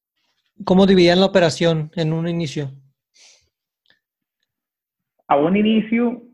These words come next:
Speaker 2: eh, Jorge y yo nos encargábamos de las ventas
Speaker 1: Ujú.
Speaker 2: y Javier se encargaba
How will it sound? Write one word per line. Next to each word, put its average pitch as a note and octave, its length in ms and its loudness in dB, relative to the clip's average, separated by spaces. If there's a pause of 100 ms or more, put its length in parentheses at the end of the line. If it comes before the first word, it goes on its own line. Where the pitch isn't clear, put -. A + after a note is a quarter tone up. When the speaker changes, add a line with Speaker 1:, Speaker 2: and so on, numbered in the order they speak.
(280)
Speaker 2:
eh, C#3 560 -2 (120)
Jorge F#3 380 -2
y F3+ 100 -8
yo A3 400 -6 (200)
nos D3 260 -12
encargábamos C#3 720 -6
de C#3+ 80 -6
las A#2 220 -6
ventas G3 420 -10 (400)
Speaker 1:
Ujú. E3+ 340 -10 (480)
Speaker 2:
y C#3+ 160 -8
Javier C3 520 -4
se F3+ 60 -10
encargaba D3+ 720 -4